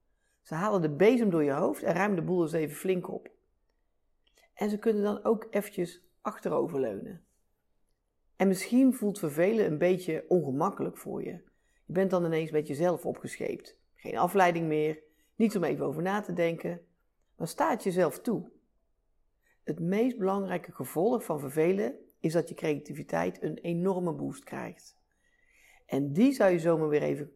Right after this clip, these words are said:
goed kunnen gebruiken voor een volgend project. En bedenk dat je soms ook kleine verveelmomenten hebt.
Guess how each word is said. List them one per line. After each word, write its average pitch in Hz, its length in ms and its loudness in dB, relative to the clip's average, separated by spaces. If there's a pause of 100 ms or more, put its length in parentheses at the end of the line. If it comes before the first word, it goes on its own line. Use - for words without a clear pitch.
goed 262 220 -2
kunnen 196 220 0
gebruiken 151 500 -2
voor 147 100 -8
een 139 120 -4
volgend 151 320 -2
project. - 600 -14 (880)
En 165 80 -8
bedenk 214 280 2
dat 226 140 0
je - 60 -14
soms 202 280 -2
ook 175 220 0
kleine 202 540 2 (140)
verveelmomenten 143 880 -2
hebt. - 300 -12